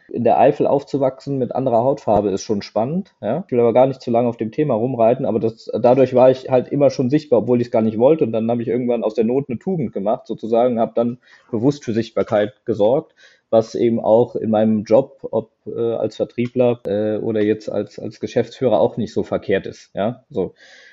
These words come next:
Und habe gemerkt, dass es, ähm, ich hatte auf einer Veranstaltung in der Schweiz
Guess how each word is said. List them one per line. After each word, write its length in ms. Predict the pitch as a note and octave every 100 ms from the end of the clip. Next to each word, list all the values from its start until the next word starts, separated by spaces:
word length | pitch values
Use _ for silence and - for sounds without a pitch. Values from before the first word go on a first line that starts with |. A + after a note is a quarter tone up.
| _
Und 300 | - A2+ A2+
habe 160 | B2+ B2
gemerkt, 400 | A2+ A#2 B2 B2
dass 160 | A2 A#2
es, 320 | G#2+ - -
ähm, 420 | G2+ G2+ G2 G2
ich 140 | - -
hatte 280 | - F#2 -
auf 160 | G2
einer 100 | G2+
Veranstaltung 680 | - - B2+ - A2+ A2 A#2
in 60 | A2+
der 100 | G2
Schweiz 640 | - A#2+ A2 B2 B2 -